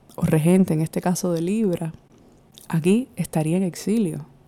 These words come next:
Y el hecho de que no se pueda expresar libremente podría llevar a la tristeza, a la soledad, a la misantropía. Pero trabajado,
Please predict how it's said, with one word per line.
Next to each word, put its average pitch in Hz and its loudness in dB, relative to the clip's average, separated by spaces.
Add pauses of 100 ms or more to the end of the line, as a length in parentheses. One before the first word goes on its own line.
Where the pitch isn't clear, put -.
(500)
Y 175 2
el 175 4
hecho 240 0
de 208 0
que 165 -2
no 160 0
se 233 -4
pueda 226 0
expresar 170 -4
libremente 196 0
podría 196 -2
llevar 208 0
a 214 -2
la 175 -4
tristeza, 160 -4
a - -2
la 160 -4
soledad, 156 -4
a 160 -2
la 156 -2
misantropía. 156 -4 (400)
Pero 294 0 (140)
trabajado, 185 0